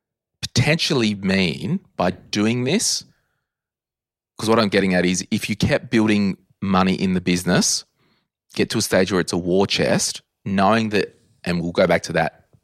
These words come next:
three thousand dollars a fortnight that we need to live off, whatever the amount is, thousand dollars,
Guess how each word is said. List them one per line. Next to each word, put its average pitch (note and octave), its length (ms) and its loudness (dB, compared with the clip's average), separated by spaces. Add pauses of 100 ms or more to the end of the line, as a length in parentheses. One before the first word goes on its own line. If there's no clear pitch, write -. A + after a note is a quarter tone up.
(140)
three E2+ 260 0
thousand D#2+ 300 0
dollars D2 180 -2
a D2+ 40 -8
fortnight F2 520 -2
that D2+ 80 -4
we B1+ 100 -4
need D2+ 240 -4
to - 80 -4
live F2+ 180 0
off, B2+ 320 0 (240)
whatever E2 220 0
the D#2+ 120 -2
amount D#2 280 -2
is, E3+ 320 0 (460)
thousand G#2 320 2
dollars, G#2+ 440 2